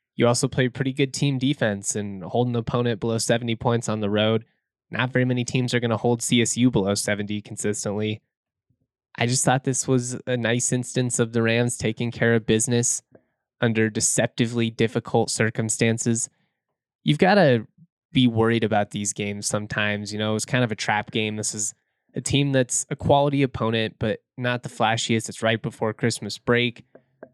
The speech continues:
We'll never forget that twenty twelve thirteen Rams squad that lost to the University of Chicago at Illinois. That was earlier in, in December, if I remember right, and it was after the C U game, so I think it was more about that hangover.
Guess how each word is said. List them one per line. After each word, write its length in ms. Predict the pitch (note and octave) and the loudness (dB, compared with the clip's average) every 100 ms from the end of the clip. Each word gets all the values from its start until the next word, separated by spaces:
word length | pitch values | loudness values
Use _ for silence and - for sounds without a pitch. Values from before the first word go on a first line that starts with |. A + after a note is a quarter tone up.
| _ | _
We'll 80 | - | -4
never 180 | G#2+ A2 | 0 0
forget 340 | A2+ A2 A2 | -2 -4 -2
that 160 | G#2+ G#2+ | -2 -2
twenty 300 | - A#2 A2+ | -2 -2 -2
twelve 380 | - A#2+ A2 G#2+ | 0 2 2 0
thirteen 440 | A#2 A2+ - A2 | 0 0 -2 -2
Rams 260 | A2 A2 G#2+ | 0 0 -4
squad 360 | - A2 G#2+ G#2 | 0 2 2 -2
that 100 | F#2+ | -4
lost 320 | G#2+ G#2 - | -2 -2 0
to 140 | G#2+ | 0
the 100 | G#2 | 0
University 540 | G#2+ A2+ G#2+ G#2+ - G#2 | -2 -2 0 -2 0 -2
of 80 | |
Chicago 720 | - G#2+ - - A2 A2 A2+ G#2 | -2 -6 -4 -2 -2 0 0 0
at 100 | - | -4
Illinois. 720 | A#2+ A2 G#2 G2+ G#2 G#2 G2+ - _ _ _ _ _ _ | -6 -4 -6 -4 -2 -2 -4 -10 _ _ _ _ _ _
That 100 | D3+ | 0
was 140 | C3 | 0
earlier 640 | - A2+ A2+ A2+ A2+ A2 - _ | -2 -4 0 0 0 -2 -6 _
in, 140 | B2 | -8
in 140 | A2+ A#2 | -6 -4
December, 500 | A2 - A2+ A2+ A2+ | -4 -2 -2 -2 -2
if 140 | G#2+ | 0
I 60 | A2+ | 0
remember 400 | G#2+ A2+ A2+ A2 | 0 -2 -2 0
right, 220 | A2 G#2+ | -2 -2
and 60 | G#2 | -6
it 20 | |
was 120 | G#2+ | -6
after 300 | G#2+ G#2 A#2 | -6 -6 -8
the 100 | G#2+ | -6
C 180 | - A#2 | -6 -6
U 220 | G#2+ A2 | -6 -2
game, 260 | A2 G#2+ A2 | 0 0 -2
so 140 | A#2 | -4
I 60 | G#2+ | -2
think 220 | A#2 G#2+ | -2 -2
it 40 | |
was 100 | G#2 | -4
more 160 | G#2+ G#2 | -2 -2
about 260 | G#2 G2+ | -2 -2
that 200 | G#2 F#2 | -4 -8
hangover. 640 | A2+ C3 B2 A#2+ A2+ A2 | -2 -2 0 0 2 0